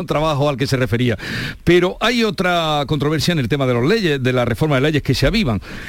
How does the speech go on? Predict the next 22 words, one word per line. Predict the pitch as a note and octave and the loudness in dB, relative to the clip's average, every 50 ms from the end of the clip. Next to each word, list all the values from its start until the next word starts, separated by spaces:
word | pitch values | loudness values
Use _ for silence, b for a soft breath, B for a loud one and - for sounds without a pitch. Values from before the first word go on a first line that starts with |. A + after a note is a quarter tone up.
| B B B | B B B
Eh, | - D3 C#3+ D3 D3 D3 C#3+ C#3 C#3 C3+ C#3 C#3 | -2 0 2 4 4 4 4 4 4 2 2 2
el | D3+ C#3+ | 0 0
gobierno, | C3 B2+ D3 F3 F#3 F#3 G3 A#3 A#3 G3 | 2 4 4 4 2 2 2 0 0 2
y | D#3 | 2
de | C3+ B2+ | 2 2
una | B2+ C3 B2 | 2 2 0
manera | B2 B2 B2+ C3 B2 A#2+ A#2+ A#2 A#2 A2 | 0 0 0 2 2 2 2 2 0 0
además, | G#2+ A2 A2 D3 F#3+ F#3 A#2 | 0 0 0 0 0 0 0
no | C3+ A3+ | 0 0
el | B3+ | 0
gobierno, | G3+ D#3+ G3+ A#3+ F#3+ C#3 A2+ A2+ | 2 0 0 0 0 0 -2 0
María | A2 A#2 B2 B2 B2+ B2 | 0 0 2 2 2 2
Jesús | B2 B2+ F3 | 2 2 2
Montero, | D#3+ C3+ A#2+ A3 G#3 | 2 2 2 2 2
que | C3+ B2+ | 2 0
fue | F#2 B2 | 0 2
la | D3 C#3+ | 0 2
que | A2+ B2 | 2 2
dio | A#2+ C3+ | 2 2
la | C3+ A#2+ | 2 2
cara | - B2+ B2 C#3 D#3+ | 2 2 2 2 2
ayer, | F3 D#3+ E3+ F3 D#3 E3 F3 E3+ | 2 4 2 2 4 2 0 -2